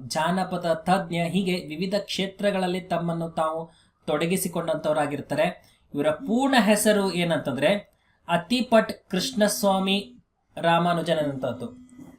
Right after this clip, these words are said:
ಅತ್ತಿಪಟ್ ಕೃಷ್ಣಸ್ವಾಮಿ ರಾಮಾನುಜನ್ ಎನ್ನುವಂಥದ್ದು ಎ ಕೆ ರಾಮಾನುಜನ್ ಅವರ ಒಂದು ಪೂರ್ಣ ಹೆಸರಾಗಿರ್ತದೆ.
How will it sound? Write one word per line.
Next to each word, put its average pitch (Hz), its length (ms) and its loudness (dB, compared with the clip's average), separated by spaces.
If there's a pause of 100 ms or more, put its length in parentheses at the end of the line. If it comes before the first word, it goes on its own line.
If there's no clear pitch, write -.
(140)
ಅತ್ತಿಪಟ್ 214 760 0
ಕೃಷ್ಣಸ್ವಾಮಿ 196 880 -2 (280)
ರಾಮಾನುಜನ್ 170 680 2
ಎನ್ನುವಂಥದ್ದು 165 580 -6
ಎ 170 180 -4
ಕೆ 190 280 -2
ರಾಮಾನುಜನ್ 165 640 -2
ಅವರ 156 260 0
ಒಂದು 170 560 -2 (180)
ಪೂರ್ಣ 175 240 0
ಹೆಸರಾಗಿರ್ತದೆ. 165 960 0